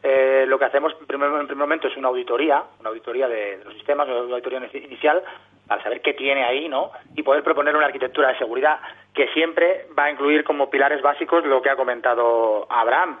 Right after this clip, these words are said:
dependiendo también siempre, claro, del tamaño del cliente, eh, y de su capacidad de inversión, pues tenemos diferentes capas de servicio, pero como pilares básicos yo veo el backup gestionado, ¿vale? Si puede ser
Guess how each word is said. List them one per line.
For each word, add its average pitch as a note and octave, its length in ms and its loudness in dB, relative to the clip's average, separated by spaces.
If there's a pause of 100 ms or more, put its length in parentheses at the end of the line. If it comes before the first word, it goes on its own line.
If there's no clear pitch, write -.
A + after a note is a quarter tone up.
dependiendo B2+ 460 0
también C#3 360 0
siempre, C#3+ 300 0
claro, B2+ 220 0
del G#2 160 -10
tamaño A#2 340 -2
del C3+ 100 0
cliente, E3 600 2 (460)
eh, A#2 140 -2
y B2 40 -4
de C3 100 -2
su C#3 80 -6
capacidad C3 420 0
de C3+ 60 4
inversión, C#3+ 520 2
pues C#3+ 180 0
tenemos C3 320 0
diferentes C3+ 380 -2
capas B2+ 260 0
de A2+ 100 -6
servicio, A#2+ 440 -4
pero A2+ 300 0 (340)
como C3+ 200 -2
pilares C#3 380 0
básicos D#3 480 2 (400)
yo A#2+ 140 0
veo C#3 160 4
el A#2+ 160 0
backup G#2+ 360 0
gestionado, D#3+ 800 0
¿vale? C3 280 -2
Si - 60 -12
puede B2+ 280 -2
ser C#3+ 180 0